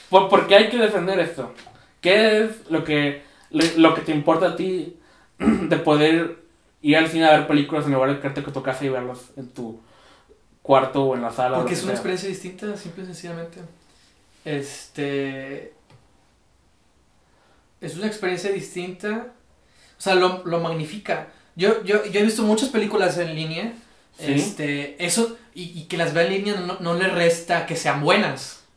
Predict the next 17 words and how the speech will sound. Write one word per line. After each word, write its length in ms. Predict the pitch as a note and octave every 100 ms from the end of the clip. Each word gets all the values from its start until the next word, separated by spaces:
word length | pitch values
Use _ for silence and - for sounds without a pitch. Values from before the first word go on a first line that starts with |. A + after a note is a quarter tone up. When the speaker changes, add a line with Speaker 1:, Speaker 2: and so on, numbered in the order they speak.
| _ D3
Speaker 1:
No. 340 | D3 C3 C3
Speaker 2:
No 80 | E3+
le 100 | F3+
resta 240 | F#3 G3
el 60 | F3
impacto. 340 | D3+ F3 F3+
Speaker 1:
Y 160 | F#3 E3+
la, 120 | F#3+
la, 140 | F#3+ F3+
la, 340 | F3 F3+ E3 E3
las 180 | D#3
puedes 240 | C#3+ E3+ E3+
apreciar 380 | - D3+ C#3+ D3
así, 240 | - C#3
o 20 |
sea. 80 | C#3+
Speaker 2:
Exactamente. 720 | D3+ C#3 F3+ A3 B3+ D#3+ -